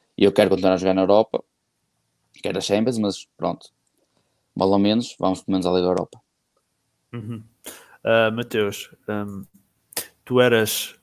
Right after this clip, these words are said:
Speaker 2: ah, um apologista do foda-se, ah, ter uma temporada do, do, do nada, o mestre ri-se. <laughs> Ah,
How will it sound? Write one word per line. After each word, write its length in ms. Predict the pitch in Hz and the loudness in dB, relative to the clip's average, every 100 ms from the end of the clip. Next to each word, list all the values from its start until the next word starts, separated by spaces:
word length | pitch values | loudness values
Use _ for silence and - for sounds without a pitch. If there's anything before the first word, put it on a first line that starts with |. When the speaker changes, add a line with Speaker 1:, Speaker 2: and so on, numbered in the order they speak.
| - | -12
Speaker 2:
ah, 420 | 107 110 104 95 95 | -4 0 2 0 -2
um 160 | 113 | -4
apologista 640 | 113 113 113 107 120 - 107 | -6 -4 -6 -4 -6 -4 -6
do 120 | 101 | -6
foda-se, 680 | - 135 123 135 135 - - _ _ _ _ - - - _ _ - | -2 2 4 4 0 -4 -8 _ _ _ _ -20 -20 -20 _ _ -4
ah, 640 | 101 101 98 95 95 76 - - - _ | 2 4 4 2 -2 -4 -10 -18 -20 _
ter 180 | - 120 | -2 0
uma 160 | 113 113 | 2 0
temporada 680 | 110 110 107 117 107 101 98 | 0 -4 0 4 4 2 -2
do, 340 | 104 104 98 | 0 -2 -2
do, 300 | 104 101 98 | -4 -4 -4
do 160 | 107 110 | -6 0
nada, 360 | 113 120 139 | 2 2 0
o 40 | 143 | -4
mestre 440 | 113 107 - 101 | -4 -4 -6 -8
ri-se. 220 | 90 - - - - - | -10 -10 -12 -20 -14 0
<laughs> 1600 | 127 - - - - - 180 - 175 - 226 208 208 160 127 107 | 4 4 2 0 2 4 6 6 4 2 -4 -2 -2 -2 -4 0
Ah, 760 | 131 131 135 135 131 131 127 | 6 8 8 8 8 6 4